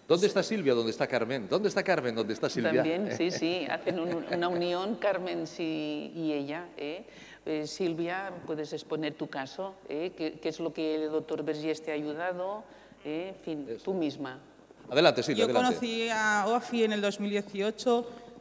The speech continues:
Speaker 3: a-,
Speaker 2: No
Speaker 3: eh,
Speaker 2: pasa nada.
Speaker 3: había sido diagnosticada hacía tiempo de, de artrosis y andaba buscando una asociación que me pudiera ayudar, ¿no? Y, y yo también un poco, pues,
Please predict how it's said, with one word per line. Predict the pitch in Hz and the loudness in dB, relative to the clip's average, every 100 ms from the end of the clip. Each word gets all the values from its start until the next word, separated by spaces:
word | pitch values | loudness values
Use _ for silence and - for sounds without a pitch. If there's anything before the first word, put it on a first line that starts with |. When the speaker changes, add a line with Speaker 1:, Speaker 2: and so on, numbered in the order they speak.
| - | 0
Speaker 3:
a-, | 214 | 0
Speaker 2:
No | - | 2
Speaker 3:
eh, | 185 180 180 180 | 2 4 4 2
Speaker 2:
pasa | 160 127 | 0 -4
nada. | 120 | -4
Speaker 3:
había | 185 196 | -2 2
sido | 202 196 | 4 6
diagnosticada | 196 190 185 196 196 190 185 185 | 4 2 -4 2 6 6 4 2
hacía | - 185 | 0 0
tiempo | 196 196 190 190 | 2 0 4 4
de, | 185 180 175 175 | 6 6 4 2
de | - 175 | 2 2
artrosis | 165 208 226 240 240 - | 2 2 4 2 -2 -2
y | 196 | 2
andaba | 175 175 180 | 2 6 6
buscando | 190 185 190 185 | 4 2 -2 0
una | 190 185 | 0 0
asociación | 190 180 170 - 202 233 240 - - - | 0 0 0 0 0 0 -2 -12 -20 -4
que | 202 | -4
me | 180 | -2
pudiera | 180 185 190 180 | 4 6 6 4
ayudar, | 170 170 170 175 170 165 | 2 2 6 6 6 2
¿no? | 226 330 - | -4 -6 -6
Y, | 185 175 165 160 151 - - - | -4 -2 -4 -6 -10 -14 -16 -18
y | 156 | -12
yo | 160 | -4
también | 156 160 180 | -2 -2 -4
un | 170 | -2
poco, | 170 185 190 | 2 2 0
pues, | 190 | -4